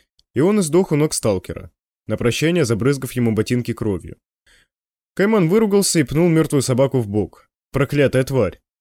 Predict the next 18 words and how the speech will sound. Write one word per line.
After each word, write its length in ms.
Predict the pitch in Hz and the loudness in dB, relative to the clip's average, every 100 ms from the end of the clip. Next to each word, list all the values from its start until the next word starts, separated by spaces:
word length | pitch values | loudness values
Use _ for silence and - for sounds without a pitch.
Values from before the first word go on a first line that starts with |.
| _ | _
Из-за 220 | 110 117 151 | -2 0 2
нее 160 | 170 | 2
Кайман 320 | 175 180 202 | 2 2 2
остался 340 | 180 - 160 165 | 0 0 0 0
безоружным. 720 | 156 185 190 127 87 80 - _ _ _ _ _ - | -2 0 2 0 -2 -14 -16 _ _ _ _ _ -18
Сталкер 460 | - 190 185 147 | -4 -2 0 -2
сунул 320 | - 156 143 | -2 0 0
временно 420 | 120 143 139 127 110 | 0 0 2 2 0
бесполезный 560 | 113 135 127 123 113 | -2 -2 0 0 -2
П 140 | 107 123 | -2 0
М 120 | 113 | 0
в 40 | |
рюкзак, 480 | 117 120 170 196 - _ _ _ - | -4 -4 -4 -4 -8 _ _ _ -6
где 220 | 131 196 | 0 2
уже 200 | 180 175 | 2 0
отдыхал 440 | 151 156 165 185 | 0 -2 2 2
верный 340 | 135 135 131 135 | 2 0 0 -2
калаш, 540 | 147 120 85 - | 0 0 -2 -10